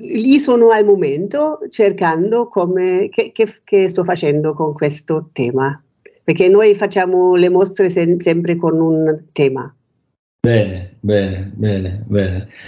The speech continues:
Speaker 2: Allora, ehm, eh,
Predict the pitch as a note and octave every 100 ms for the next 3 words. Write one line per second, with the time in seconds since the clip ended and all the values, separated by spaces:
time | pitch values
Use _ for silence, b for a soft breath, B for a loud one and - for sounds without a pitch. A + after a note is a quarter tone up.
0 | B - B2 D3 D#3+ D3 C#3 A#2 A2+ B
1 | B - A2+ A2+ A2+ A2 A2 G#2+ G#2 G#2
2 | G#2 G2 G2 F#2+ D#2+ - - - - -
3 | - -